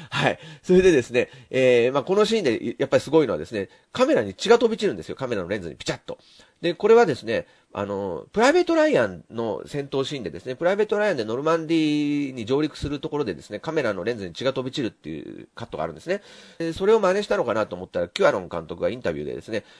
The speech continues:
あれは偶然その血のりが飛び散って、で、撮影が終わってから気がついて、わ、奇跡が起きたと思ったっていうふうに言ってたんですけども、その辺がやっぱ面白いですね。はい。で、またあの映画秘宝の話になっちゃうんですけども、映画秘宝にですね、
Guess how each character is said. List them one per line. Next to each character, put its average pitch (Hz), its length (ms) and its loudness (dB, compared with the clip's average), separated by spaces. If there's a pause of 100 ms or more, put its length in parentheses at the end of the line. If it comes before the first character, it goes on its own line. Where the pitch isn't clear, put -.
(120)
あ 165 100 0
れ 202 80 4
は 196 60 2
偶 226 340 0
然 240 240 6
そ 214 100 -2
の 196 100 0
血 - 140 -6
の 208 120 0
り 208 80 0
が 196 100 0
飛 180 120 0
び 185 100 -2
散 - 100 -12
っ - 20 -20
て、 101 300 2 (280)
で、 139 240 0
撮 160 240 -6
影 220 140 6
が 208 100 4
終 208 80 4
わ 240 60 6
っ 240 40 -8
て 247 100 -4
か 220 60 6
ら 120 80 6
気 - 140 -8
が 117 100 2
つ 123 100 -6
い 110 80 -4
て、 104 200 0 (360)
わ、 165 280 2
奇 - 180 2
跡 147 100 2
が 135 120 4
起 - 80 -6
き - 60 -6
た - 100 -8 (320)
と 113 80 0
思 120 100 0
っ 127 60 -2
た 110 120 -4
っ 104 60 -12
て - 140 -6
い - 20 -2
う 92 40 -4
ふ - 20 -10
う - 20 -8
に - 20 -8
言 87 40 -10
っ - 20 -20
て 104 100 -4
た 92 100 0
ん 78 140 -10
で - 80 -20
す - 80 -20
け 98 100 -6
ど 92 60 -10
も、 92 60 -14
そ 143 100 -10
の 170 60 -4
辺 160 220 0
が 139 60 -4
や - 80 -10
っ - 20 -8
ぱ 127 100 4
面 110 140 -2
白 107 160 -2
い 78 40 -8
で - 60 -16
す - 40 -18
ね。 127 180 -4 (300)
は 104 160 2
い。 - 60 -4 (640)
で、 117 80 -8
ま 117 120 -2
た 127 200 2
あ 123 40 2
の 123 140 0
映 143 100 0
画 143 140 0
秘 143 100 -4
宝 113 220 -2
の 90 80 -8
話 95 240 -8
に 95 60 -12
な 90 60 -12
っ - 40 -16
ち - 60 -10
ゃ - 20 -8
う 80 40 -10
ん - 40 -12
で 78 40 -16
す - 60 -20
け 87 60 -14
ど 87 40 -14
も、 90 60 -10
映 120 80 -4
画 147 100 0
秘 151 120 2
宝 120 180 0
に 82 80 -8
で 73 80 -12
す - 80 -18
ね、 113 180 0